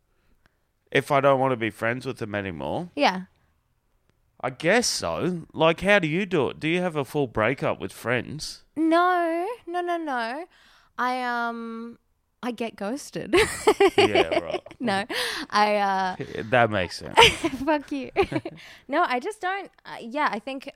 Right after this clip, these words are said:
Speaker 2: I drift apart with people because life changes and you drift apart. Um, I don't think I've had a proper friend breakup in some time. Oh, you know what it is? I had, I did have a pattern for a long time, and this is probably why I have such a weird thing with friendships,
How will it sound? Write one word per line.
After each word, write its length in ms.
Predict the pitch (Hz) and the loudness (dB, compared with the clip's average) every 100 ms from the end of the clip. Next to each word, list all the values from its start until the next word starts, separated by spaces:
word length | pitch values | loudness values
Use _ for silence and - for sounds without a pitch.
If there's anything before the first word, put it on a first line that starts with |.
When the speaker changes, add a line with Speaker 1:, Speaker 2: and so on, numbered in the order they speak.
| - | -4
Speaker 2:
I 220 | 220 214 | -2 -2
drift 360 | 185 190 233 190 | -6 -8 -6 -8
apart 360 | - 185 - | -6 -4 -4
with 100 | 311 | -6
people 300 | - 175 175 | -10 -14 -14
because 320 | 170 170 160 | -12 -10 -6
life 260 | 156 165 - | -2 -2 -4
changes 540 | - 160 180 160 151 | -6 -6 -6 -8 -10
and 80 | 156 | -8
you 60 | 151 | -8
drift 280 | 156 160 - | -8 -10 -12
apart. 520 | - 185 202 170 - - - - _ - | -6 0 0 -2 -6 -12 -20 -20 _ -4
Um, 580 | 175 165 165 160 156 - _ _ _ _ - | 0 0 -2 -8 -10 -14 _ _ _ _ -2
I 100 | 185 | 0
don't 320 | 185 185 190 | 2 -2 -2
think 180 | 190 185 | -8 -8
I've 120 | 170 | -6
had 180 | 175 170 | -4 -2
a 320 | 160 160 156 | -2 -2 -4
proper 320 | - 170 160 156 | -6 -6 -6 -8
friend 380 | - 156 156 156 | -8 -10 -8 -12
breakup 440 | 151 156 156 156 | -14 -12 -14 -14
in 80 | 156 | -14
some 160 | 151 | -10
time. 120 | 156 160 | -6 4
Oh, 100 | 214 | 6
you 140 | 220 | 6
know 160 | 220 233 | 4 2
what 200 | 208 175 | 2 2
it 140 | 180 | 0
is? 220 | 170 165 165 | -2 0 -2
I 80 | |
had, 340 | 175 170 165 - 175 | 0 0 -2 -4 -6
I 80 | |
did 200 | 170 170 | -4 -4
have 140 | 170 165 | -4 -6
a 60 | |
pattern 340 | 160 156 - 160 | -6 -6 -6 -8
for 100 | 160 | -10
a 40 | |
long 200 | 151 156 | -10 -10
time, 260 | 156 135 151 | -10 -8 -8
and 80 | 160 | -8
this 120 | 156 | -10
is 80 | 180 | -10
probably 260 | - 151 156 | -12 -8 -8
why 300 | 147 147 151 | -8 -8 -8
I 60 | |
have 200 | 147 151 | -10 -12
such 220 | 156 - 160 | -14 -16 -14
a 60 | |
weird 160 | 151 - | -14 -12
thing 120 | - | -14
with 120 | - | -14
friendships, 500 | - 156 160 - - | -10 -10 -10 -14 -16